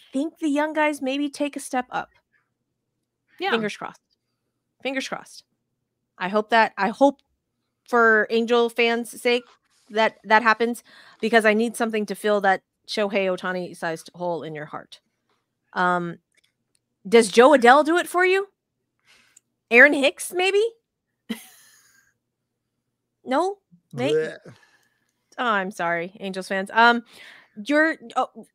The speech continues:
Speaker 1: your rotation, though, c-, on a good day, like, when you squint, could, could do something. It could do something.
Speaker 3: <laughs> From
Speaker 1: Why
Speaker 3: very
Speaker 1: do
Speaker 3: far
Speaker 1: you have,
Speaker 3: away.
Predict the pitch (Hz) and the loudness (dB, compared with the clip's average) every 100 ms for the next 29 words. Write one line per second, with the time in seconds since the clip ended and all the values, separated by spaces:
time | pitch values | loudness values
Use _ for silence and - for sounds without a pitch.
0 | _ - 220 320 440 453 381 403 453 381 | _ -12 -4 0 2 2 0 -2 -2 0
1 | 285 277 277 - - - 247 - _ _ | 2 2 0 -8 -20 -20 -20 -20 _ _
2 | _ _ - 262 311 302 233 _ _ _ | _ _ 2 4 6 2 -2 _ _ _
3 | _ 254 339 262 320 339 320 262 277 294 | _ -4 -4 0 2 2 0 -2 -2 -4
4 | 254 - 285 427 415 - - 349 403 277 | -8 -12 -8 -6 -6 -10 -12 -8 -8 -10
5 | _ _ _ - 277 330 370 - 320 233 | _ _ _ -16 -12 -10 -8 -6 -6 -6
6 | 196 - 240 - 226 277 277 226 185 165 | -8 -10 -8 -6 -4 -4 -4 -6 -10 -12
7 | - - 208 226 233 208 226 190 202 214 | -10 -10 0 2 6 6 6 4 4 6
8 | 208 196 196 185 | 4 2 2 -2